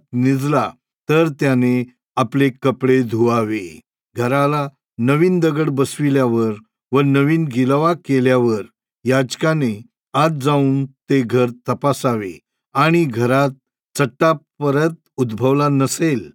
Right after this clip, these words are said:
तर त्या घरातला चट्टा गेल्यामुळे त्याने ते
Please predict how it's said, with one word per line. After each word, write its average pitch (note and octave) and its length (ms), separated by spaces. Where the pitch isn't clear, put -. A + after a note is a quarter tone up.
तर D#3 180
त्या C#3 160
घरातला A#2+ 640
चट्टा C3+ 400
गेल्यामुळे B2 720
त्याने C3+ 580
ते A#2 400